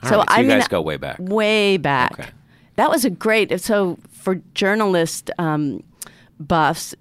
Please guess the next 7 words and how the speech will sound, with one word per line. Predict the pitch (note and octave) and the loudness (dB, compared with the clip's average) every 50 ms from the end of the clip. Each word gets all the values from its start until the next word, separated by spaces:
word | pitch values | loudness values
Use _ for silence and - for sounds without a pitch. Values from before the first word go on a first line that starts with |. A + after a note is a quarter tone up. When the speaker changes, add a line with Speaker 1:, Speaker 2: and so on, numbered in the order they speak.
| _ _ - | _ _ -6
Speaker 2:
you | F3+ F3+ E3 | -4 -2 -2
know, | C3 | -2
that | D3+ - F3 E3 F3 - - - _ _ _ _ - | -2 0 2 2 2 2 -2 -8 _ _ _ _ -14
class | - - - F#3 F3 E3 E3 E3 - - | -10 -4 -2 0 2 2 2 0 -2 -4
included | - F#3 F3 D#3 - - F3 E3+ E3 D#3 E3 D#3 D3+ C#3 | -4 -4 -4 -4 -2 -2 0 0 2 2 0 0 0 -2
David | - D#3 C3+ C#3 C#3 F3 D#3+ - | 0 0 0 0 0 -2 -2 -2
Sanger | - - D3+ C#3 C#3 D#3 D#3 F3 F3+ G#3 B3+ C#4+ | -2 -2 0 0 0 0 0 0 0 0 -2 -4